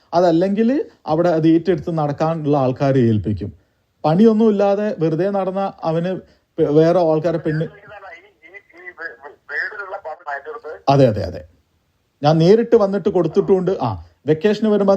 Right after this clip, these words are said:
Speaker 1: നേരിട്ട് വന്നിട്ട് കൊടുത്തിട്ടുമുണ്ട്. പിന്നെ ഞാനത് വെസ്റ്റേൺ യൂണിയൻ വഴി അയച്ചിട്ടുണ്ട്. പിന്നെ ഞാനത് ബാങ്ക് അക്കൗണ്ട് വഴി അയച്ചിട്ടുണ്ട്, ചെക്ക് വഴി അയച്ചിട്ടുണ്ട്. അതിൻ്റെയൊക്കെ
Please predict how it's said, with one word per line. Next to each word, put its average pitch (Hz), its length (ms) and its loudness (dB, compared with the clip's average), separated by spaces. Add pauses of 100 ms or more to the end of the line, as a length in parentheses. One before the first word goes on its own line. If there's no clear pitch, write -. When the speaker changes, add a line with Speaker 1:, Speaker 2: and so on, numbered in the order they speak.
Speaker 1:
നേരിട്ട് 208 380 4
വന്നിട്ട് 214 320 0
കൊടുത്തിട്ടുമുണ്ട്. 202 640 2 (540)
പിന്നെ 170 220 2 (120)
ഞാനത് 165 360 2 (160)
വെസ്റ്റേൺ 185 340 -2 (100)
യൂണിയൻ 190 300 0
വഴി 190 240 2
അയച്ചിട്ടുണ്ട്. 175 540 -2 (460)
പിന്നെ 160 280 2
ഞാനത് 151 420 2 (320)
ബാങ്ക് 160 280 0
അക്കൗണ്ട് 196 440 -2
വഴി 180 220 4
അയച്ചിട്ടുണ്ട്, 165 500 -4 (440)
ചെക്ക് 156 320 0
വഴി 143 240 4
അയച്ചിട്ടുണ്ട്. 104 520 -4 (140)
അതിൻ്റെയൊക്കെ 165 420 0